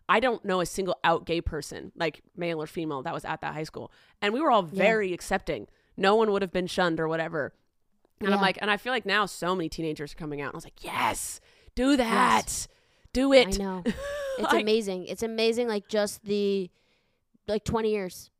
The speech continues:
Speaker 2: Twenty
Speaker 1: Yes.
Speaker 2: years. It's, it's changed so much.
Speaker 1: Yeah.
Speaker 2: So fucking much.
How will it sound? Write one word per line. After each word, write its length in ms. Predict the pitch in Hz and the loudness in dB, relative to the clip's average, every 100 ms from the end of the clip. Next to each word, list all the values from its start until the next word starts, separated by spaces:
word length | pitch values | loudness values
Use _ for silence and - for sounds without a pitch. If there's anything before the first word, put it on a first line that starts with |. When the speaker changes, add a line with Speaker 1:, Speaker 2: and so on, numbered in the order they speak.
| _ | _
Speaker 2:
Twenty 320 | - 254 262 247 | 2 4 6 4
Speaker 1:
Yes. 60 | |
Speaker 2:
years. 520 | 220 214 208 196 - - _ - | 0 0 -2 -6 -12 -20 _ -10
It's, 240 | 202 - - | -10 -10 -10
it's 240 | 214 - | -10 -10
changed 480 | - 220 208 196 - | -10 -8 -6 -8 -14
so 380 | - - 254 269 | -14 -2 0 2
much. 440 | 226 151 - - _ - | -2 -6 -14 -20 _ -2
Speaker 1:
Yeah. 200 | 202 180 | 2 4
Speaker 2:
So 180 | 269 | 4
fucking 340 | 269 240 220 196 | 4 -2 -6 -8
much. 240 | 175 165 | -10 -12